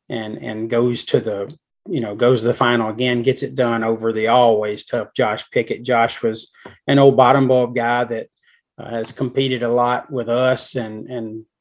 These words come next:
you know, bottom bulbed all around that area of the country, has switched over top bulb and doing it very well. Uh, Josh and his little S ten, always a threat. So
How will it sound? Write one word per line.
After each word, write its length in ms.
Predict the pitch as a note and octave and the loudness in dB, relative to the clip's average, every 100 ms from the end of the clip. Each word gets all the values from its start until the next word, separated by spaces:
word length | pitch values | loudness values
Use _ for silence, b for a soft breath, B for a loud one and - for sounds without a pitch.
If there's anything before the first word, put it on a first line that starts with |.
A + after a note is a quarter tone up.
| - | -14
you 180 | F3+ | -8
know, 100 | A#2+ | -8
bottom 360 | A2 A#2+ B2+ B2 | -2 2 2 2
bulbed 260 | A#2+ A#2 A#2 | 2 2 2
all 220 | B2 C3 | 4 4
around 380 | G#2+ A2+ G#2+ G#2+ | 2 -2 -6 -4
that 220 | A2+ - _ - | -4 -6 _ -4
area 400 | A#2+ A#2+ A2+ G#2+ | -2 0 0 -2
of 60 | |
the 100 | G#2+ | -6
country, 580 | - B2 A#2+ A#2+ G#2+ A2 _ _ _ _ | -6 -4 -4 -6 -8 -10 _ _ _ _
has 200 | - G#2+ | -6 -2
switched 460 | - - D3+ C#3+ - | -2 6 6 8 6
over 540 | C#3 C3+ C3+ C3+ - - | 6 6 6 4 2 -2
top 300 | C#3 C#3+ C#3 | 0 0 -2
bulb 340 | C#3 D#3 C3+ | -2 -2 -6
and 300 | G#2+ G#2 G#2 | -12 -14 -8
doing 220 | B2+ A#2+ | -4 -4
it 160 | A2 A2 | -6 -8
very 280 | A2 G2+ G2 | -6 -6 -8
well. 380 | F#2 F2+ F2 _ | -10 -10 -14 _
Uh, 160 | G#2+ F#2+ | -16 -12
Josh 520 | G2+ G2 G2+ - - _ _ _ _ _ | -8 -6 -6 -8 -14 _ _ _ _ _
and 260 | - G#2 G#2 | -12 -10 -10
his 160 | G#2 | -6
little 200 | A#2 A2 | -2 0
S 200 | A2+ G#2+ | 0 -2
ten, 360 | - C3 A#2 G#2+ | -2 0 0 2
always 400 | A2 A#2 A2+ A2 | 4 6 4 2
a 80 | A2 | -2
threat. 420 | - A2+ A2+ - | 2 2 2 -2
So 380 | - - G#2 G2+ | -8 -6 -6 -8